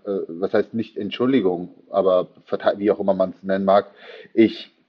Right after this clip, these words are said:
bin auch niemand, der wirklich getriggert wird von solchen Sachen. Also du kannst mir da Lebkuchen hinstellen und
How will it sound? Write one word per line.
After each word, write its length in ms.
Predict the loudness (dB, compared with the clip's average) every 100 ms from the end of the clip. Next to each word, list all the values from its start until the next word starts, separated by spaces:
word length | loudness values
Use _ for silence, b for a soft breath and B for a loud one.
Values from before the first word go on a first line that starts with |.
| _
bin 180 | 2 4
auch 240 | 6 4
niemand, 400 | 4 2 4 4
der 240 | 4 4 6
wirklich 640 | 6 6 6 2 2 -6 _ _ _ _ _ _ _ _ _ _ _ _ _ -4
getriggert 500 | -4 2 6 6 6
wird 140 | 0
von 160 | 0 4
solchen 280 | 4 2 2
Sachen. 280 | 2 2 0
Also 300 | 0 2 0
du 160 | 0
kannst 260 | 2 2 2
mir 80 | 6
da 280 | 8 10 8
Lebkuchen 580 | 4 2 2 -2 -2
hinstellen 720 | -2 -4 0 4 6 4 2 -2
und 260 | -6 -8